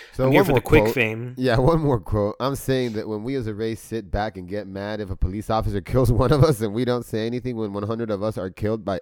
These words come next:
Speaker 1: us, that something is wrong with that. I'm not saying that black lives do not matter <laughs> in terms of worth of
Speaker 2: That's
Speaker 1: black
Speaker 2: what you
Speaker 1: life.
Speaker 2: just said.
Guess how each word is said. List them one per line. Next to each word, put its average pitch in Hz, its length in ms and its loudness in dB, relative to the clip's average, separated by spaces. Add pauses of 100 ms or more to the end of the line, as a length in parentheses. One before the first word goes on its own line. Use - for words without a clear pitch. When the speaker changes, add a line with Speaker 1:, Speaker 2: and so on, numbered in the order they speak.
(100)
Speaker 1:
us, 98 320 -4 (480)
that - 180 -4
something 117 320 -2
is 104 120 0
wrong 95 260 -4
with 85 140 -8
that. 76 240 -12 (160)
I'm 123 180 -4
not 135 180 0
saying 117 360 -4
that 85 180 -8
black 101 260 -4
lives 95 240 -6
do 90 140 -8
not 101 240 -2
matter 101 320 0
<laughs> 120 100 8
in 135 80 4
terms 151 400 10
of 139 220 10
worth 117 320 2
of 113 100 -6
Speaker 2:
That's 151 220 4
Speaker 1:
black - 0 -
Speaker 2:
what 170 100 -6
you 156 60 0
Speaker 1:
life. 151 80 0
Speaker 2:
just 151 180 0
said. 127 320 2